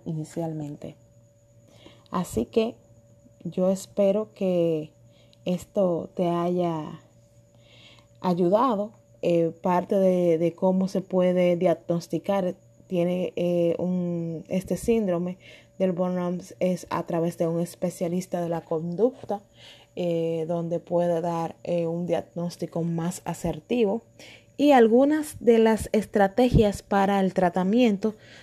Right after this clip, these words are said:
son, eh, tomar unas vacaciones para poder disminuir el, el estrés,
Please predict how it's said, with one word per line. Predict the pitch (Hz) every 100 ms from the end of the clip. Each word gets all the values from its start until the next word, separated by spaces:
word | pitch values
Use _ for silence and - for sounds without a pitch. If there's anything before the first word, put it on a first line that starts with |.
| -
son, | - - 208 202 208 202 190 -
eh, | - 190 185 175 175 - _ _ -
tomar | 208 185 175
unas | 185 185 -
vacaciones | 175 160 170 - 285 247 247
para | - 196 170
poder | - - 160 160 170 - _ _ _
disminuir | 190 170 - 160 160 160 165 - _ _ _ _ _
el, | 175 170 160 151 143 - _ _ - - -
el | 180 180
estrés, | 170 - 247 262 247 -